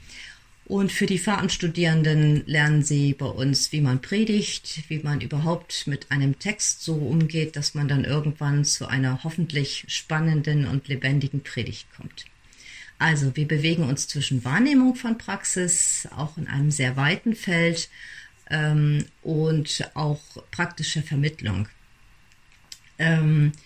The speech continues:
ja, das ist eben die praktische Theologie.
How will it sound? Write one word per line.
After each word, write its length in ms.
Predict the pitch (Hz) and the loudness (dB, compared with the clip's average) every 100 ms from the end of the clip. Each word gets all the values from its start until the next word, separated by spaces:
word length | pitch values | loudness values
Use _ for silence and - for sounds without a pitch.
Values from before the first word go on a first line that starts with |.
| - - - | -20 -20 -8
ja, 200 | 135 - - | -6 -4 -4
das 180 | 190 | -4
ist 120 | 147 139 | -2 0
eben 180 | 156 | 0
die 140 | 143 139 | 2 0
praktische 640 | - 160 165 - - 135 | -4 -6 -6 -6 -6 -6
Theologie. 720 | - 131 127 131 214 320 - | -2 -2 0 -2 0 0 -2